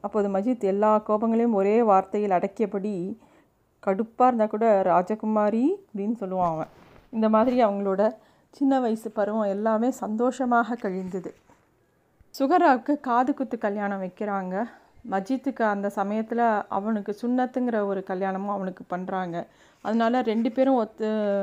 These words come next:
ஸ்-, ஆம், ஸ்-, மஜித்துனால சுகராவை போய் பார்க்க முடியல. அவளுக்கு காது குத்துறம்போது அவளுக்கு ரொம்ப வலிக்கிறது. இருந்தாலும் அவனுக்கு தன்னோட வலியை பொறுத்துண்டு அவன் போய் எட்டி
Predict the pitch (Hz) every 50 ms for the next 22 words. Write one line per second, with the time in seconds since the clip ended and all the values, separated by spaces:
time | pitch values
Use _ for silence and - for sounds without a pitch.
0 | 190 190 190 - - - - 208 208 202 202 196 190 180 - - - - - -
1 | - - - - - - 190 196 202 208 202 262 262 - 254 233 214 214 226 247
2 | 240 220 220 254 - - _ _ _ _ _ _ _ - - 254 226 285 262 254
3 | 240 214 196 196 226 240 233 220 196 208 220 - 254 240 226 190 196 185 170 170
4 | - - _ _ _ _ _ _ _ - 220 220 214 214 208 208 202 202 - 214
5 | - - 214 226 247 262 262 262 247 226 - 240 226 226 220 214 208 202 208 208
6 | 220 240 262 262 247 226 - - - 202 208 208 208 202 202 208 220 247 262 233
7 | 233 202 214 220 - - 240 240 208 185 202 240 277 - _ _ _ _ _ _
8 | _ _ - 240 240 233 240 240 262 269 254 233 226 220 214 - - 214 202 220
9 | 233 247 247 240 226 226 226 226 247 254 269 262 - 233 214 220 220 - 226 226
10 | 220 254 247 233 214 196 208 - 214 220 233 233 233 226 214 202 196 - 196 190
11 | - 240 240